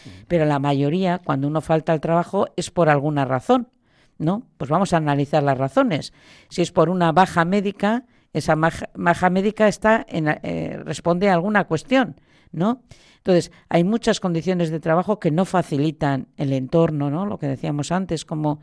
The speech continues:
en qué condiciones se realiza y que también, pues, hay que atender al tema de los cuidados, ¿no? Yo creo que es un, todo, bueno, los, eh,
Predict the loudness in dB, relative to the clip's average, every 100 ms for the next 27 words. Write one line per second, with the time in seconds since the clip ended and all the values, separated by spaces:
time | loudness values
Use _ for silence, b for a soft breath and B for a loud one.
0 | B B B -12 -8 -6 -2 -4 -4 -6
1 | -4 -4 -2 -4 -4 -4 -6 b b b
2 | b -2 0 -2 -2 -2 -2 -2 -6 -8
3 | -10 -6 -4 -4 -2 -2 -2 -4 -4 -4
4 | -4 -6 -8 -10 -14 -8 -4 -4 -4 -8
5 | -12 -12 b b -4 0 0 0 -2 -2
6 | -6 -8 B _ 4 4 2 2 2 0
7 | -4 -8